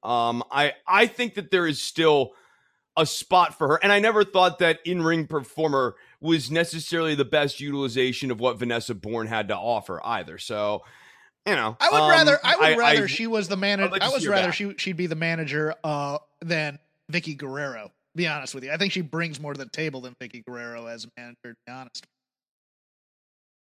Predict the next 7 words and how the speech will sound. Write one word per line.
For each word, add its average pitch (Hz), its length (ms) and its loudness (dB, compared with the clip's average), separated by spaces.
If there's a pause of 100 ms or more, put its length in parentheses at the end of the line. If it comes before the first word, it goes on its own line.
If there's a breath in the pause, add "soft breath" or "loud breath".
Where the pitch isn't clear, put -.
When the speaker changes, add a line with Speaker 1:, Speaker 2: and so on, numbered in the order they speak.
(600 loud breath)
Speaker 1:
Yeah, 320 300 8
I 180 160 8
agree. 226 540 2
Um, 160 440 2
I 190 280 0
actually 190 320 -2
can 185 320 -6